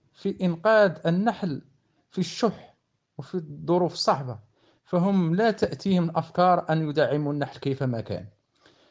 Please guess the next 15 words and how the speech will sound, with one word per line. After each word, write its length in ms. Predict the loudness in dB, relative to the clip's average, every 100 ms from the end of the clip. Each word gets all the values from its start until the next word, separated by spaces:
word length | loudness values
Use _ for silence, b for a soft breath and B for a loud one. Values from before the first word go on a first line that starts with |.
| _ _
فالخلايا 520 | -6 0 2 4 2
القوية 380 | 2 2 4 0
كانت 420 | 0 0 -2 -2
دائمًا 340 | -2 0 -2
مستثناة 760 | -2 -4 -4 -6 -4 -2 -2 -4 -10 _ _ _ _ _ -6
من 220 | -4 -4
هذه 360 | -4 -4 -4
التحفيزات 800 | -8 -10 -10 -8 -6 -2 -2 -2
وإلى 280 | -8 -8 -6
غير 200 | -6 -6
ذلك، 320 | -8 -8 -10 -16 _ _ _ _ _ _
ولكن 420 | 2 2 2 -2
كان 260 | 0 2 2
تركيزهم 640 | -2 -2 -2 -2 -2 0
دائمًا 560 | 0 0 -2 -2 -2